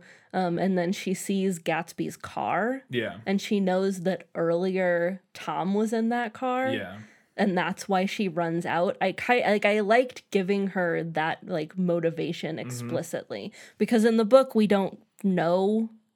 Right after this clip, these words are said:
Speaker 2: Yeah.
Speaker 1: why she runs
Speaker 2: Yeah,
Speaker 1: out
Speaker 2: my
Speaker 1: into the
Speaker 2: memory, she just
Speaker 1: street.
Speaker 2: sorta runs out.
Speaker 1: I mean, t-, to get away from George, ostensibly.
Speaker 2: Yeah.
Speaker 1: But, um, I, I liked giving her that kind of explicit, like,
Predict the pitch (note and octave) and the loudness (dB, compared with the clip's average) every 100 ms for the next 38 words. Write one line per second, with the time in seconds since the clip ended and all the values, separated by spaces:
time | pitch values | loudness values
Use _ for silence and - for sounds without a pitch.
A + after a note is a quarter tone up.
0 | _ _ C#3 C3+ G3+ F#3 G3+ G#3 A#3+ G#3+ | _ _ 0 2 4 4 2 0 0 2
1 | A3+ A3+ A3 A3 A#3 A3+ A#3 G#3+ - A#3+ | 2 4 4 2 2 4 2 0 0 0
2 | A#3 A2 G2 F#2 G2 F#2+ G2 F#2+ E2+ G#3+ | 0 -2 -6 -10 -12 -10 -10 -10 -2 2
3 | A#3 A#3 A3+ G3+ - G3+ - B3 B3+ B3 | 4 4 2 -2 -4 -4 0 4 6 6
4 | G3+ G3 G#3 - F3+ F3 G3 F#3+ G3+ G3+ | 6 4 2 2 2 2 2 4 2 2
5 | - - - G#3+ - G#3 A3 A#3 A3 A#3+ | -2 -2 -2 2 4 4 6 4 4 2
6 | B3 B3 - - A2 F#3 F2+ D3+ G3 D#3 | 2 -2 -8 -12 -8 -8 -2 2 4 4
7 | - G3 F#3 D#3+ C3+ E3+ G3 _ _ _ | 2 0 2 0 -2 -4 -6 _ _ _
8 | _ - G#3 F3+ G#3 G3 G#3 G#3+ - G3 | _ 0 4 4 4 4 2 0 0 0
9 | F#3 F#3+ F#3 F#3 E3+ F3 - G3+ F#3 F3 | 2 0 2 0 2 -2 -2 -2 0 0
10 | E3 - - F3+ F#3 - E3 - E3+ E3 | -2 -6 -6 -2 -2 -2 -2 -2 -4 -6